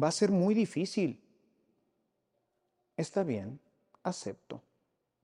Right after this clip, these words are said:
Porque está viendo al horizonte la realización del proyecto de Dios. Y s-, para nosotros, hermanos, la realización del proyecto de Dios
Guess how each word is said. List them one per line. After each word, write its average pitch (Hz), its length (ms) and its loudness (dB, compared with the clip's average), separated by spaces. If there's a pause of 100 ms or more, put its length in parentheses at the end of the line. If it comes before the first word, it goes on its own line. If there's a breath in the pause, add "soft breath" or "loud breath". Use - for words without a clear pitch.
(1200)
Porque 127 200 -2
está 123 200 0
viendo 127 320 2
al 113 100 4
horizonte 113 840 -4 (200)
la 131 140 -2
realización 127 720 0
del 135 160 4
proyecto 120 560 -2
de 107 120 -4
Dios. 98 540 -12 (440)
Y 123 60 -8
s-, - 140 -12 (200)
para 123 200 2
nosotros, 147 540 2
hermanos, 131 400 0
la 131 100 2
realización 120 400 -2
del 160 120 -2
proyecto 151 320 0
de 135 60 4
Dios 160 200 0